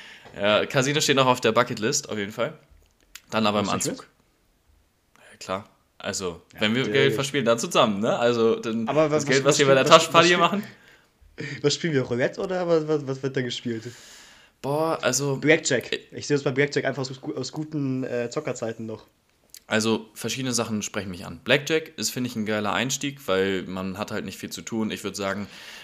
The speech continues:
Speaker 1: man ist halt
Speaker 2: Ganz
Speaker 1: meistens
Speaker 2: kurz,
Speaker 1: immer
Speaker 2: das
Speaker 1: nur
Speaker 2: ist ganz, ganz, ganz kurz, das ist keine Verherrlichung des Glücksspiels, ne? Passt auf, Kinderchen.
Speaker 1: Disclaimer, immer wichtig, wir sind ja natürlich auch ein jugendfreier Podcast. <laughs> Nein, also, Blackjack, ganz entspannter Einstieg.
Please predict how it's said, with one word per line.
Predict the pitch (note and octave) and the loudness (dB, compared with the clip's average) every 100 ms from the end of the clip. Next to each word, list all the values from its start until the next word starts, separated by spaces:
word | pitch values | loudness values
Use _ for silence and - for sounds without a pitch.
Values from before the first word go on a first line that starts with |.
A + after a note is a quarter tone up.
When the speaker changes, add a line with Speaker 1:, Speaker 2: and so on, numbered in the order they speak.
| - | -4
Speaker 1:
man | G3+ | -2
ist | G3 | 2
halt | B2 | 2
Speaker 2:
Ganz | |
Speaker 1:
meistens | G3 G3+ | 2 2
Speaker 2:
kurz, | C3 D3 | 2 4
Speaker 1:
immer | C3 | 2
Speaker 2:
das | |
Speaker 1:
nur | - | 2
Speaker 2:
ist | C#3+ - - | 0 -2 0
ganz, | B2 D3+ - | 0 2 0
ganz, | C3+ - | 0 0
ganz | D3 | -4
kurz, | - C#3+ - | -2 -6 -6
das | A#2 | -8
ist | - | -4
keine | - C#3+ | -2 -2
Verherrlichung | C#3+ B2 C3 C3 C3 | -2 -2 -2 -2 -4
des | G#2 - | -4 -4
Glücksspiels, | B2 - - E3 A3+ - | -4 -6 -4 -4 -4 -8
ne? | B2+ | -10
Passt | C3 A#2 - | -6 -6 -4
auf, | G#2+ - | -8 -4
Kinderchen. | C3+ C#3+ - F#3 - _ _ _ _ _ - | -4 -2 -2 -4 -6 _ _ _ _ _ -8
Speaker 1:
Disclaimer, | - - F#2 G2 G2 F#2+ - - - - | -6 -2 0 4 2 0 -8 -20 -20 -6
immer | G#2 F#2+ F2+ - _ _ - | -2 0 -2 -8 _ _ -8
wichtig, | A2 G#2+ G#2 | -6 -6 -10
wir | F#2+ | -10
sind | G2 | -10
ja | F#2 | -10
natürlich | F2 F2 F#2 | -8 -10 -10
auch | - | -14
ein | F2 E2+ - | -14 -18 -10
jugendfreier | A#2+ B2 - A2 | -6 -4 -2 -2
Podcast. | A#2 - - - C#3 - - - - - - | -2 -6 -6 -6 -4 -6 -8 -16 -20 -20 -12
<laughs> | A#3+ - - - | -10 -6 -6 4
Nein, | - D4+ | 10 12
also, | - - A4+ - - - - - - - - - _ _ _ _ - C3 | 12 8 6 6 2 2 -18 -20 -20 -20 -20 -20 _ _ _ _ -16 4
Blackjack, | A#2 B2+ C3 B2 - - | 4 6 2 0 0 -2
ganz | B2 | -2
entspannter | B2 - A#2 A#2+ | -2 -4 -4 -2
Einstieg. | G2+ C#3+ - D#3+ E3 - | -2 -2 -4 -6 -6 -16